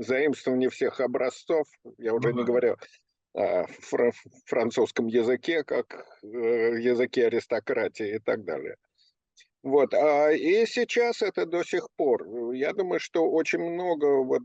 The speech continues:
Speaker 1: в отношении к Путину, к нынешнему режиму связано именно с неудачей модернизации, неудачей реформ.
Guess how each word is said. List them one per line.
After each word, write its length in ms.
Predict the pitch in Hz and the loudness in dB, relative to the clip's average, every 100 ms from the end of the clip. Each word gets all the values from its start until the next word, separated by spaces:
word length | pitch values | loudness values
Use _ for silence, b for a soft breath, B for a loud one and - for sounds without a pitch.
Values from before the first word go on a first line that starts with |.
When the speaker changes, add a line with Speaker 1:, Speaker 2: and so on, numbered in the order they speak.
| - | -6
Speaker 1:
в 120 | 127 | -4
отношении 640 | 139 - 139 - 147 135 131 | -4 -2 -4 0 -2 0 -4
к 120 | - | -4
Путину, 400 | - - 156 117 | -2 0 2 -2
к 100 | - | -2
нынешнему 540 | 127 123 120 - 139 143 | -2 0 0 -2 -4 -2
режиму 420 | 160 165 175 147 | -2 0 0 -2
связано 760 | - 143 147 135 143 143 143 123 _ _ _ _ - | -2 0 0 0 -2 -2 -4 -6 _ _ _ _ -4
именно 600 | 151 170 165 160 156 147 | -2 0 0 0 2 2
с 260 | - - 147 | -2 -4 0
неудачей 1160 | 135 143 151 147 139 151 143 139 135 123 104 - | 0 2 2 2 0 -2 -2 0 0 0 -2 -10
модернизации, 1120 | - - 135 131 131 131 127 117 73 - 92 82 | -20 -6 -4 -2 0 0 2 0 -4 -6 -6 -4
неудачей 840 | 117 120 117 123 113 117 110 110 | 0 0 2 0 2 0 2 2
реформ. 600 | 113 120 - 95 - - | 2 0 0 -2 -2 -8